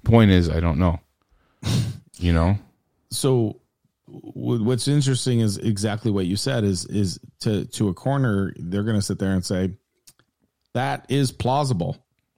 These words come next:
Speaker 1: Absolutely.
Speaker 2: It's absolutely one hundred percent plausible that she has a bl-, brain bleed. They take her to cat scan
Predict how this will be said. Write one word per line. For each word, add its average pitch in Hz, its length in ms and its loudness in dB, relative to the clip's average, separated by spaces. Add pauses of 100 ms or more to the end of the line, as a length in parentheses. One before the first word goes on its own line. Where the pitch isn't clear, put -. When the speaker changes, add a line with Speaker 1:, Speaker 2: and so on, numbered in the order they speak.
Speaker 1:
Absolutely. 101 420 4
Speaker 2:
It's 95 100 -2
absolutely 135 440 0
one 127 120 2
hundred 127 320 2
percent 113 260 -2
plausible 101 640 0 (380)
that 98 420 -2
she 110 180 0
has 113 180 0
a 110 40 0
bl-, 98 160 0
brain 110 420 0
bleed. 104 320 2
They 98 140 0
take 110 180 -2
her 104 60 -2
to 95 80 -4
cat 98 300 -4
scan 92 380 -2